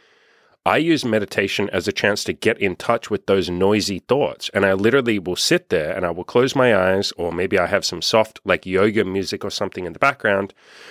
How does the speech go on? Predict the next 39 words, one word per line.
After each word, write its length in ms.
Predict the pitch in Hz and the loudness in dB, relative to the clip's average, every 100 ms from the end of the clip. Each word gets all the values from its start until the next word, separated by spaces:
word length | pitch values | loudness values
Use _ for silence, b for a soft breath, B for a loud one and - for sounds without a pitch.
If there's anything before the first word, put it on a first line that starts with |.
| B B | B B
or 80 | 92 | 2
I 80 | 95 | 2
will 100 | 95 | 0
just 220 | 95 - | -2 -2
sit 180 | - 127 | 2 2
in 140 | 131 | 2
a 20 | |
park 340 | 113 110 101 - | 2 2 2 0
and 140 | 95 | -4
lay 140 | 95 101 | 0 0
on 120 | 98 | -2
the 80 | 90 | -2
grass 400 | 90 87 90 - | 0 0 -2 -6
and 160 | 85 | -6
look 140 | 87 - | -4 -2
up 160 | 90 | -4
at 80 | - | -6
the 100 | 95 | -10
sky. 420 | - 135 123 117 _ _ _ _ _ _ _ _ _ _ _ - | -4 2 4 2 _ _ _ _ _ _ _ _ _ _ _ 0
And 120 | 135 | 2
I 80 | 135 | 2
will 180 | 123 123 | 2 0
listen 400 | 131 - 165 135 | 0 0 -2 -2
to 140 | 135 | -2
those 260 | 113 110 - | 0 -2 -2
thoughts 400 | 110 104 131 - | -4 -4 -4 -6
that 160 | 104 | -4
are 100 | 92 | -2
in 80 | 90 | -2
my 140 | 85 | -6
head. 340 | 80 107 117 - _ _ _ _ | -6 -6 -6 -10 _ _ _ _
And 160 | 110 107 | 0 2
I 80 | 107 | 2
will 180 | 110 | 2
literally 420 | 101 123 160 127 120 | 0 2 2 2 2
ask 300 | 107 - 110 | 2 0 -4
myself 360 | 104 - 101 | -4 -4 -6
the 100 | - | -6
question, 500 | - 139 - 87 82 | 0 0 0 -8 -10